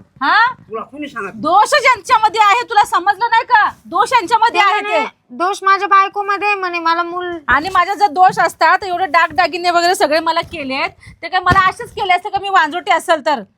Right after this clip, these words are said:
Speaker 1: हा? अरे, यांच्यामध्ये दोष आहे, हे बाप नाही होऊ शकत. हा? आणि आता पिकले तुला दिसले नाहीत? हा?
Speaker 3: ते पिकलेले दिसले.
Speaker 1: मग?
Speaker 3: आणि ते मला म्हणे, "मला मूल होत नाही," म्हणे, "मी तुला प्रॉपर्टी नावावर करून देतो,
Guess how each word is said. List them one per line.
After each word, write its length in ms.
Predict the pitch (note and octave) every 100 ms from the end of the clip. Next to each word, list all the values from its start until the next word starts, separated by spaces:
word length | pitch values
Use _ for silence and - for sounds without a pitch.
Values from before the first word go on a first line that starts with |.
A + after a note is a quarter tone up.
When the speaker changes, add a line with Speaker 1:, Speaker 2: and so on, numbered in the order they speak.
| _ _
Speaker 1:
हा? 240 | C#4+ G4+ B4 _ _ _ _
अरे, 280 | C#4 D#4+ G4
यांच्यामध्ये 480 | E4 D4+ F#4+ G4+ G4+
दोष 340 | F#4 G4+ -
आहे, 320 | F#4 G4 F4+
हे 60 | F#4+
बाप 320 | C#4 F#4 F#4+
नाही 140 | G#4+
होऊ 120 | G4 F#4+
शकत. 560 | A4+ F#4+ E4+ G#3+ _
हा? 340 | E3+ - G#4+ A#4 _ -
आणि 160 | D#4
आता 120 | G4 G#4
पिकले 360 | - F#4+ G4
तुला 200 | A4 A4+
दिसले 300 | A4 F#4+ A4
नाहीत? 280 | B4 C5 A#4+ - _ _
हा? 100 | C#4 A4+ G#4
Speaker 3:
ते 60 |
पिकलेले 580 | - G#4 G4+ G#4 A4 A4 A4+
दिसले. 480 | A4 G#4+ G#4 C4+ - -
Speaker 1:
मग? 140 | D#4
Speaker 3:
आणि 260 | G4+ C#4+ D#4
ते 60 |
मला 240 | F#4+ G4+ G#4
म्हणे, 220 | G#4 F#4+
"मला 200 | G4+ G4
मूल 240 | F#4+ G4+
होत 160 | G4+ F4+ -
नाही," 140 | F#4
म्हणे, 240 | F4 E4+ F#4+
"मी 100 | G4
तुला 180 | F4+
प्रॉपर्टी 440 | F4 E4+ E4+ F4 F#4
नावावर 280 | F4+ F4 F4
करून 280 | F4 E4+
देतो, 340 | E4 D4 F4